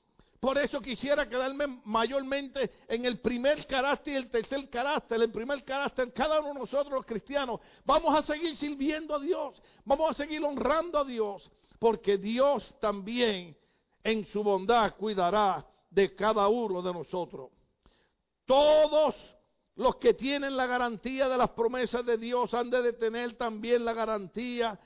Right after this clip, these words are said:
de nuestras oraciones a favor de ellos. La gracia con todos los que aman sinceramente a Cristo. Y el verso doce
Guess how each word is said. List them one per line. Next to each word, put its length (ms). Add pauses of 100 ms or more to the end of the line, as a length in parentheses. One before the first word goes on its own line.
(240)
de 120
nuestras 380
oraciones 960 (160)
a 140
favor 420
de 240
ellos. 300 (800)
La 260
gracia 520
con 300
todos 240
los 140
que 120
aman 320
sinceramente 920
a 100
Cristo. 580 (840)
Y 100
el 160
verso 560
doce 560